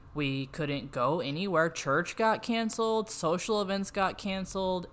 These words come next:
Everything was canceled. Everyone knows, if they're listening, what it's been like. And so on Saturday, Ben fortunately had the weekend off, and we just went on a hike as a family. And I'm just like, "Why don't we do this more often?" It's like, "Oh, wait, it's 'cause our calendar is full of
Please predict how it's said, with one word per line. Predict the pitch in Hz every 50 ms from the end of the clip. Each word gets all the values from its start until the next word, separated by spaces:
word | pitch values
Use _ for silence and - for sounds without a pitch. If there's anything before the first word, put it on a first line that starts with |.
| - - -
Everything | 196 220 220 214 240 240 220 - - 220 214 214 208 208 196 180 -
was | 185 185 175 -
canceled. | - - 185 180 170 - - 127 110 110 120 - -
Everyone | 135 151 185 202 208 214 202 180
knows, | 147 135 135 139 151 147 151
if | 139
they're | - 139 135
listening, | 135 135 135 - - 131 135 131
what | 135 131 131 123 127
it's | 131 127 -
been | - 127 131 127
like. | 123 123 139 160 160 - - - - - - - - - - - - - - -
And | - 202 202 -
so | 233 226 226 220 220 214 214 208 -
on | - 190 190 190
Saturday, | 180 - 180 170 180 190 202 202 226 233 233 233
Ben | 185 147 180 160 165 175 185 196 196 196 196 196 180
fortunately | - - 165 170 185 - - 190 185 185 185
had | 180 175 170
the | 170 156
weekend | 160 160 151 - 151 143 -
off, | 135 135 143 175 220 240 -
and | - 175 165 156
we | 160 160
just | 160 180 180 175 -
went | 156 143 143 143
on | 160
a | 180 185
hike | 160 156 135 143 147 -
as | 170 - 160
a | 143
family. | - - 147 165 190 180 143 131 135
And | 135 147
I'm | 156 165 170
just | 175 - -
like, | 196 190 185 170
"Why | 165 160 170 220
don't | 277 311 330
we | 320 320 294
do | 233 247 254
this | 262 269 247 - -
more | 233 233 202
often?" | 190 233 277 262 - - 135 131 131 131
It's | 135 -
like, | 160 160 -
"Oh, | - 208 208
wait, | 220 233 233 208
it's | 170 170
'cause | - 180 185
our | 170 165
calendar | - 185 180 196 208 208 185 160 151
is | 147 -
full | - - - - 156 156 156 151 143
of | 139 135